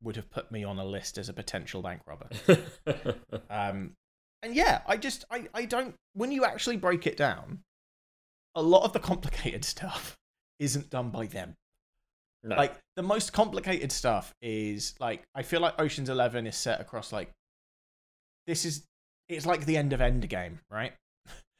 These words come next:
Speaker 1: This is the only, only state of affairs where this would have worked seamlessly.
Speaker 2: Yeah, yeah.
Speaker 1: There are billions of, 'cause it relies so heavily on completely convoluted things,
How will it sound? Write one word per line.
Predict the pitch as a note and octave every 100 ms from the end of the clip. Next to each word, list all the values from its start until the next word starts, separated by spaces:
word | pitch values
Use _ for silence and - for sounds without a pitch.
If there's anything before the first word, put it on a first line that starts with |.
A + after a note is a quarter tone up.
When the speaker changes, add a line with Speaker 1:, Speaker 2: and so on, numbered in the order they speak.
| _ -
Speaker 1:
This | -
is | D3+ -
the | C3+ D#3
only, | D3+ E3+ E3+ E3+ C#3+ - _ -
only | E3 F3 E3+ E3 C3+ - -
state | - D3 B2
of | A#2+
affairs | - B2 G2 F#2
where | G#2+
this | G#2+ -
would | G#2
have | G2+
worked | G#2 G2+ - -
seamlessly. | - A2 F#2 E2 - - - - _ _ _ -
Speaker 2:
Yeah, | G2+ F#2 F2
yeah. | E2 D#2+
Speaker 1:
There | A#2 C3 B2+
are | B2 - - C3+ C3
billions | D#3+ D#3 C#3 B2 A#2 A#2
of, | A2 G2 - -
'cause | D#3 D#3
it | F#3 E3+
relies | E3 E3+ D#3+ D#3
so | - - F3 D#3+
heavily | D3 C3+ C3 F#2
on | E2+ F#2
completely | A2 - A2+ G2+ G#2
convoluted | G#2+ G2 G2 F#2+ - -
things, | F#2+ D#2 C#2+